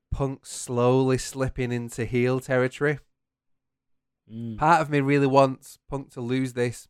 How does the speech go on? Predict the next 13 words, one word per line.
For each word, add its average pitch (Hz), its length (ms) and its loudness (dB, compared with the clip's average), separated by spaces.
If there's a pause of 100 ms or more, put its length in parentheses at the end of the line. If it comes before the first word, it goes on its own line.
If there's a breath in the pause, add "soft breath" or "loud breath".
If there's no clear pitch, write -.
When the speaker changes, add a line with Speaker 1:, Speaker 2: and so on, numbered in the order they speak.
(100)
Speaker 1:
but - 160 -20
then 113 220 -6
turn. 117 440 -4 (1400)
And 117 120 0
then 117 160 6
maybe 117 280 10
even 120 360 6
beat 120 280 0
him 120 240 0 (340)
for - 100 -6
the 113 100 2
belt. 120 380 6 (600)
Um, 113 480 4